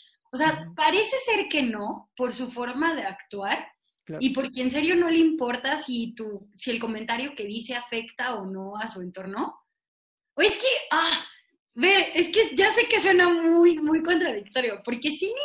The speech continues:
Speaker 1: importa, pero
Speaker 2: No, ajá, es que
Speaker 1: pero n-, no sé cómo explicarlo. No le importa lo que piensen de él, siempre y cuando él esté consciente de que su comentario o su acción tiene una base. No sé cómo,
Speaker 2: Ujú.
Speaker 1: cómo decirlo. O
Speaker 2: O sea,
Speaker 1: sea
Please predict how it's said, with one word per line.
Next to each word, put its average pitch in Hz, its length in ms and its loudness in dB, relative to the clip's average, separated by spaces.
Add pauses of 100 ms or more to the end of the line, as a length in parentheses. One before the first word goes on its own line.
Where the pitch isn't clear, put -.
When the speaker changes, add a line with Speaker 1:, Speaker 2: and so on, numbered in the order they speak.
(140)
Speaker 1:
importa, 254 500 -2
pero 233 300 0
Speaker 2:
No, 226 320 -6
ajá, 180 500 -8 (300)
es 185 140 -6
que 285 120 0
Speaker 1:
pero 294 140 4
n-, 311 180 0 (280)
no 285 220 0
sé 359 180 -2
cómo 403 240 -2
explicarlo. 247 720 -4
No 285 160 4
le 427 120 2
importa 381 420 -2
lo 349 120 -2
que 220 120 -6
piensen 269 420 -4
de 208 240 -6
él, 302 220 -10 (380)
siempre 320 340 2
y - 40 -6
cuando 302 320 0
él 302 160 -2
esté 311 280 -6
consciente 294 680 -2
de 240 200 -6
que 214 340 -8
su - 320 -10
comentario 233 760 -2
o 220 120 -4
su 202 160 -12
acción 233 760 -8 (540)
tiene 302 300 4
una 302 280 2
base. 240 340 -4
No 233 180 -6
sé 302 140 -6
cómo, 277 240 -2
Speaker 2:
Ujú. 170 200 -2
Speaker 1:
cómo 285 260 -2
decirlo. 202 500 -10
O 175 80 -16
Speaker 2:
O - 20 -18
sea, 240 180 -2
Speaker 1:
sea 175 260 2